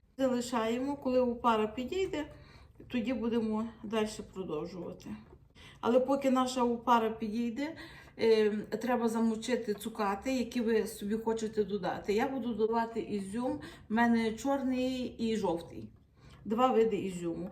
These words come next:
В миску від міксера будемо виливати всі наші інгредієнти і з'єднувати. Наша опара підійшла. Бачите, скільки її стало. То пройшло буквально п'ятнадцять-двадцять хвилин. І опара як золото.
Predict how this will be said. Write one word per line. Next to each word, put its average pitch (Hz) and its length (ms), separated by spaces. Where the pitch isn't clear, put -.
В 196 80
миску 233 340
від 202 180
міксера 226 640
будемо 220 400
виливати 208 640
всі - 260
наші 208 420
інгредієнти 185 720
і 196 140
з'єднувати. 175 760
Наша 226 260
опара 202 420
підійшла. 185 880
Бачите, 185 560
скільки 196 380
її - 420
стало. 214 440
То 247 140
пройшло 254 320
буквально 202 440
п'ятнадцять-двадцять 180 920
хвилин. 196 360
І 185 80
опара 196 420
як 190 200
золото. 170 560